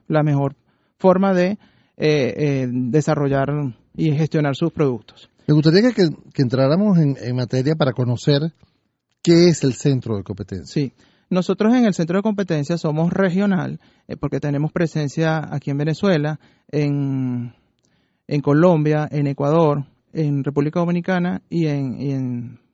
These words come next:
Speaker 1: Puerto Rico. Este, nosotros tenemos un, un gran portafolio de clientes de más de ochenta clientes, este, más de cien profesionales dispuestos a, a, a prestar nuestros servicios.
Speaker 2: Pero eso es en la región,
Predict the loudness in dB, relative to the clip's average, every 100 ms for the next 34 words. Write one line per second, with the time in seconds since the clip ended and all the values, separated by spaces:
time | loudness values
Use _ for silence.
0 | -6 -6 -6 -8 -12 -18 _ _ _ _
1 | _ -4 0 0 2 2 2 0 0 0
2 | -2 0 0 0 -2 -2 -4 -4 -4 -2
3 | -2 -2 -4 -6 -4 -2 -2 -2 -4 -4
4 | -2 -2 -2 -2 -2 -2 -2 -2 -4 -4
5 | -4 -4 -6 -6 -6 -6 -4 -2 -2 -2
6 | -4 -6 -10 _ -12 -10 -10 -6 -6 -4
7 | -6 -4 -6 -6 -6 -6 -6 -4 -4 -6
8 | _ _ -6 -4 -2 -4 -2 -2 -2 -4
9 | -10 _ _ _ -6 -4 -4 -6 -6 -6
10 | -6 -4 -4 -4 -2 -2 -2 0 0 -2
11 | 2 4 6 4 2 2 4 6 6 2